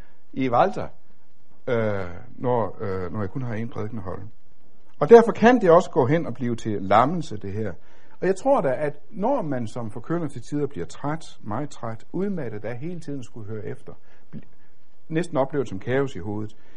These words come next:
jamen så har vi til en vis grad lov til at hvile på årene. Bare fremlægge ordet, og lade ordet gøre sin gerning. Man kan blive for bekymret på Guds vegne. Man kan selv ville gøre hele det arbejde, som retligt tilhører Helligånden.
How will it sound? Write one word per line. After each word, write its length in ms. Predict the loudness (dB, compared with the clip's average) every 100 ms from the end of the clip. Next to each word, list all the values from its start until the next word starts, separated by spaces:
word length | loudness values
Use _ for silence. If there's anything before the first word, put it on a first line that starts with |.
| -4
jamen 100 | -4
så 100 | -2
har 220 | 2 2 2
vi 100 | 0
til 140 | -2
en 60 | 0
vis 160 | -2
grad 280 | 0 0 2
lov 160 | 2 0
til 120 | -4
at 60 |
hvile 320 | -4 -2 -2 -2
på 100 | -2
årene. 440 | -2 -2 -4 -4 -6 -6 -6 -6 -6 -6 -6 -6 -6 -6 -6 -6 -6 -6 -6 -6 -2 8
Bare 180 | 8 8
fremlægge 420 | 4 4 2 2
ordet, 280 | 2 2 0
og 60 |
lade 120 | 0 0
ordet 240 | 0 0
gøre 160 | -2 -4
sin 140 | -4
gerning. 400 | -4 -4 -4 -6 -6 -6 -2
Man 160 | -2
kan 260 | 2 0 0
blive 160 | -2 4
for 160 | 4
bekymret 420 | 4 0 -2 -2
på 80 | -4
Guds 200 | -4 -2
vegne. 360 | -2 -2 -2 -4 -6 -6 -6 -2
Man 140 | 0 2
kan 80 | 10
selv 240 | 10 10
ville 160 | 4 6
gøre 240 | 6 6
hele 220 | 4 2
det 60 | 2
arbejde, 400 | 2 2 0 -2
som 140 | -4
retligt 380 | -2 -2 -2 -4
tilhører 320 | -4 -2 -2
Helligånden. 480 | -2 -2 -2 -4